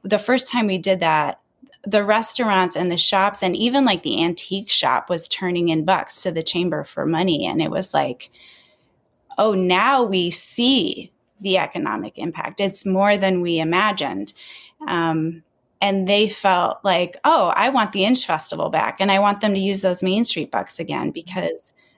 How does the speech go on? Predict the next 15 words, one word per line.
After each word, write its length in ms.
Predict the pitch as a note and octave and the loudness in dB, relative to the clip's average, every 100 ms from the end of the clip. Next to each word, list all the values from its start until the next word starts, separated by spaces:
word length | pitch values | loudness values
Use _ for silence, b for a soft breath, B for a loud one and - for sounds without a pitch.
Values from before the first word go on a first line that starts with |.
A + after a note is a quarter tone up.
| _ | _
I 80 | F#3 | 2
want 240 | F#3+ F3 | 2 0
people 320 | - G3 D#3+ | -4 -2 -2
to 160 | D#3+ F#3 | -2 -2
spend 380 | - - E3+ E3+ | 0 0 0 2
them 120 | E3 | 2
in 140 | E3 | 2
my 320 | D#3 D3 D#3 D#3 | 2 0 -2 -4
store." 600 | - - F3+ D3+ C#3+ - B B B B B B _ _ _ - - - - | -8 -4 0 0 0 -4 B B B B B B _ _ _ -12 -12 -12 -16
You 160 | - A3 | -2 2
know, 140 | G3 | 4
you 180 | F3+ F#3+ | 4 2
can't 280 | G#3+ B3 C4 | 2 0 2
do 120 | A3+ | 2
that 220 | F#3 D#3+ | 2 0